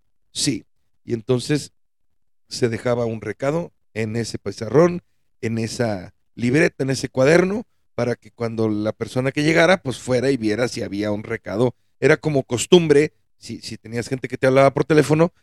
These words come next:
llegar a revisar ese pizarrón, ese, ese, esa libreta, ese cuaderno, pues, para ver si te había hablado alguien, algún amigo, la novia, dependiendo de la edad en la que estuvieras y en la etapa en la que estuvieras, ¿no? Pero, pues, no, no tenía, no, no había celulares, no nos podíamos comunicar.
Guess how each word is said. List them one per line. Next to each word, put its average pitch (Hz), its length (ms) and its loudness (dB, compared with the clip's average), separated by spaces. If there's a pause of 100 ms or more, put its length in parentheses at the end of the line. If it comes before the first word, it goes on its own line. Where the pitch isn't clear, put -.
(160)
llegar 147 400 6
a 160 120 4
revisar 123 400 0
ese 127 160 -2
pizarrón, 139 600 2
ese, 127 320 -8
ese, 131 280 -4
esa 131 160 -4
libreta, 147 440 0
ese 127 180 -2
cuaderno, 151 440 0 (400)
pues, 131 120 -6
para 127 200 -4
ver 131 120 -2
si 113 120 -8
te 113 100 -10
había 113 160 -4
hablado 110 320 -2
alguien, 80 280 -6
algún 117 260 -10
amigo, 131 360 -4
la 101 180 -8
novia, 131 420 -2 (260)
dependiendo 127 460 -6
de 120 60 -2
la 113 120 -2
edad 117 320 0 (320)
en 127 160 -2
la 117 80 -2
que 120 120 -6
estuvieras 120 540 -2
y 120 40 -6
en 107 80 -10
la 101 60 -16
etapa 113 300 -6
en 107 80 -4
la 101 80 -16
que - 100 -20
estuvieras, - 520 -16
¿no? 165 180 -2 (880)
Pero, 147 180 6
pues, 156 140 0
no, 151 140 2
no 160 120 2
tenía, 131 340 -4
no, 123 160 0
no 120 120 -6
había 113 240 -4
celulares, 135 600 2
no 127 100 -4
nos 117 120 -6
podíamos 110 400 -4
comunicar. 131 600 0